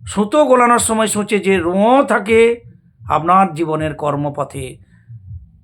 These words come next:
কিছু কর্ম এমন করা আছে যা ওই রোঁর মতো। হতে পারে আপনি খুব উচ্চশিক্ষিত,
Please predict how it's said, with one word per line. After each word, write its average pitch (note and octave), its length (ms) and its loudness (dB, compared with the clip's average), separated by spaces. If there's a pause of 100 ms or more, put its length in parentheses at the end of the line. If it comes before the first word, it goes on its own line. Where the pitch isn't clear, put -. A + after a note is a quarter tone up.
(140)
কিছু G#3 260 0
কর্ম F3 500 0 (120)
এমন G3 360 0
করা G3+ 200 0
আছে D3 380 -2
যা D3+ 360 -2 (340)
ওই C3+ 180 -6
রোঁর E3+ 480 0
মতো। C3 440 -6 (260)
হতে G3+ 180 4
পারে C4 160 4
আপনি B3+ 200 0
খুব C#4 360 -2
উচ্চশিক্ষিত, A3 920 -6